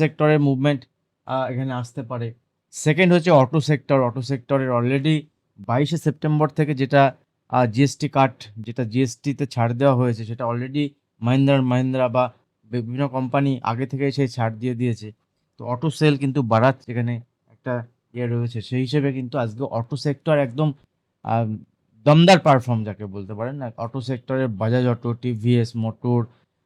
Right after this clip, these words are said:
আহ, বাজাজ অটো, তারপরে এমএনএম, সবাই তিন, চার, পাঁচ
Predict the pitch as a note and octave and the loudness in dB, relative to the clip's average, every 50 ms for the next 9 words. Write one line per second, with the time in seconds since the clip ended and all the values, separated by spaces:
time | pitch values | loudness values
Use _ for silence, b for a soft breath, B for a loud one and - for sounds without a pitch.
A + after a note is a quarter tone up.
0 | _ _ _ - A#2 A#2 G2+ A#2 A#2 A2+ B2+ C3 B2+ B2+ A#2 - B2+ A#2 B2 A#2+ | _ _ _ -4 -4 -2 2 2 2 4 4 4 4 2 0 -2 -4 -4 -4 -4
1 | A2+ - A#2+ A#2 A#2+ A#2 A2+ A2 A2+ A#2+ C3 C3+ C3+ C3+ C3 B2+ B2 B2 A#2+ A#2 | -4 -2 -2 0 0 -2 -2 -2 0 2 2 4 4 4 4 2 2 0 0 -2
2 | A#2+ _ _ _ _ _ _ _ _ - D#3 D#3+ E3+ D#3+ - - D#3 D3+ D#3 C3 | -6 _ _ _ _ _ _ _ _ 0 2 4 4 2 2 2 2 2 2 4
3 | D#3 D#3 D3 C#3 - D3+ C#3+ | 4 4 4 4 2 0 0